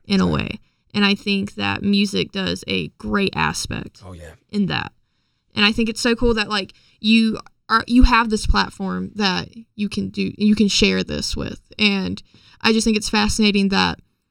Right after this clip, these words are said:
Speaker 1: it shows that you're not alone and stuff.
Speaker 2: Mm-hmm.
Speaker 1: And I feel like a lot of people have been touched by what you have talked about in the record, but then also it's just like, just, like, talk to you, like, you can tell that it's like, you own it.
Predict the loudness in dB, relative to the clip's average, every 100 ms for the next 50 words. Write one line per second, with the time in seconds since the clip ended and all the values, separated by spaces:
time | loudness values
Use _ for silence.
0 | _ _ 0 2 2 2 2 0 0 0
1 | -2 -4 -2 0 -2 -6 -8 -10 -12 -18
2 | _ _ _ _ _ _ -8 -6 -6 -8
3 | -10 -16 _ 0 2 2 0 0 0 0
4 | 0 -4 -12 _ _ _ _ _ 0 2
5 | 2 0 -2 -2 -4 -6 -6 -6 -4 -6
6 | -6 -12 _ -4 2 2 2 -2 -6 -8
7 | -12 _ _ _ _ 0 0 0 -6 _
8 | -4 0 0 -2 -2 -2 -2 -2 -2 -2
9 | 0 0 -2 -2 -4 0 2 2 4 2
10 | 0 -2 -2 -6 -12 _ _ _ -2 0
11 | 0 0 0 -2 -6 _ -4 -2 -2 0
12 | -2 0 0 2 2 0 0 0 0 0
13 | 0 -2 -2 -4 -6 -6 -8 -8 -10 _
14 | 2 2 2 -4 -6 -10